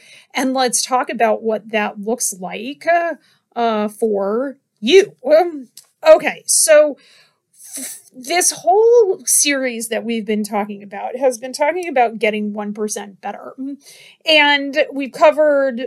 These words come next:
you know, like, people and process and hasip and, and, and today we're talking about product. And a lot of people who I talk to assume that their product is their product, uh,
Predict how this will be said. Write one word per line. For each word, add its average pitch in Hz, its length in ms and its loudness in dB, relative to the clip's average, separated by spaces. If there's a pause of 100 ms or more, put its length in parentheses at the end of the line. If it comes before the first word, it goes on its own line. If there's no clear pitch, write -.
(160)
you 269 220 -4
know, 226 340 0
like, 220 320 -12
people 349 460 2
and 202 160 -8
process 254 540 2
and 196 120 -18
hasip 285 560 2
and, 208 340 -10 (360)
and, 247 340 0
and 240 220 0
today 311 240 -8
we're 294 160 -6
talking 220 380 -8
about 208 280 -10
product. - 640 -8 (180)
And 285 460 -4 (1040)
a 285 140 4
lot 294 440 2 (140)
of - 120 -4 (340)
people 302 360 -2
who 277 180 0
I 226 160 4
talk 208 360 -6
to - 420 -16
assume 220 880 -4
that 214 160 -6
their 233 140 -2
product 247 540 -4
is 233 180 -10
their 214 180 -2
product, 208 760 -12
uh, 311 240 -2